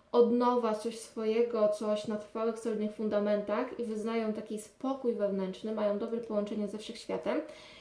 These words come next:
I to wszystko może być, e, odbierane przez wasze otoczenie poprzez zazdrość, tak? Czyli jakby tutaj, e, niektóre osoby mogą tworzyć plotki na wasz temat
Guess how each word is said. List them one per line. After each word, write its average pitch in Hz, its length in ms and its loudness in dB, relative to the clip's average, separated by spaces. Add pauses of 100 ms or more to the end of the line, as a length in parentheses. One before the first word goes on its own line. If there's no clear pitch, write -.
(120)
I 214 100 -2
to 311 260 6
wszystko - 800 2 (240)
może 269 500 6
być, 233 500 6
e, 226 340 2
odbierane 220 600 2
przez 233 240 -2
wasze 233 340 -4
otoczenie 233 560 2 (360)
poprzez 226 560 -6
zazdrość, 214 640 -2
tak? 214 280 0 (320)
Czyli 240 260 6
jakby 233 320 8
tutaj, 254 460 2 (360)
e, 226 120 4
niektóre 226 380 2
osoby 247 300 2
mogą 240 320 8
tworzyć 240 460 2
plotki 254 440 4
na 220 140 2
wasz 202 200 -2
temat 202 420 0